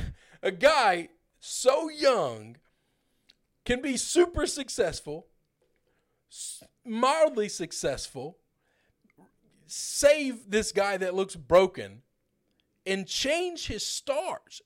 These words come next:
change his status in life. I, Joe Brady's got the biggest lottery ticket of them all if he can make Sam Darnold successful. The question is this, is Joe magic? Because if Mister Brady's not magic,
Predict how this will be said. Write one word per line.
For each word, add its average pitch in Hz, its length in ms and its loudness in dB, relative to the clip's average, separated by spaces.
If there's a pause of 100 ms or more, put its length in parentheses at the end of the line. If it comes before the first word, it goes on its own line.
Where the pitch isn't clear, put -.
change 403 380 -4
his 269 160 -10
status 269 420 -8
in 127 300 -10
life. 294 560 -2 (720)
I, - 140 -10 (1040)
Joe 190 160 4
Brady's 196 400 0
got 160 200 0
the 143 60 -16
biggest 139 300 -10
lottery 135 340 -8
ticket 123 240 -10
of 110 80 -8
them 107 160 -12
all 104 200 -8
if - 100 -20
he 127 80 -20
can 104 180 -18
make 98 160 -16
Sam 95 220 -16
Darnold 90 260 -14
successful. - 540 -14 (580)
The 139 140 -6
question 147 420 0
is 117 140 -12
this, 107 320 -10 (420)
is 107 160 -16
Joe 143 180 -14
magic? 127 540 -18 (800)
Because 160 400 0
if 143 100 -12
Mister 254 220 -10
Brady's 165 340 -2
not 127 240 -10
magic, 113 600 -8